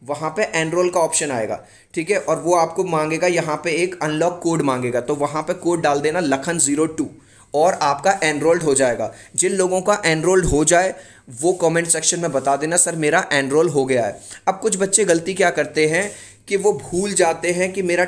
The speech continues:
टेस्ट किस दिन है। देखो, ये जो टेस्ट है तुम्हारा ग्यारह तारीख को है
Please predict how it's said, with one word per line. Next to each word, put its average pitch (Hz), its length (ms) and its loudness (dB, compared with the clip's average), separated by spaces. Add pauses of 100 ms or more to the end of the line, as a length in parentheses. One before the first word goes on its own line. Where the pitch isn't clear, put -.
टेस्ट 170 340 0
किस 170 120 -2
दिन 160 200 -2
है। 160 100 0
देखो, 160 300 -2 (320)
ये 156 200 -2
जो 202 120 2
टेस्ट 170 360 0
है 190 80 -6
तुम्हारा 175 320 -4
ग्यारह 139 380 0
तारीख 165 300 -2
को 180 160 -2
है 190 200 0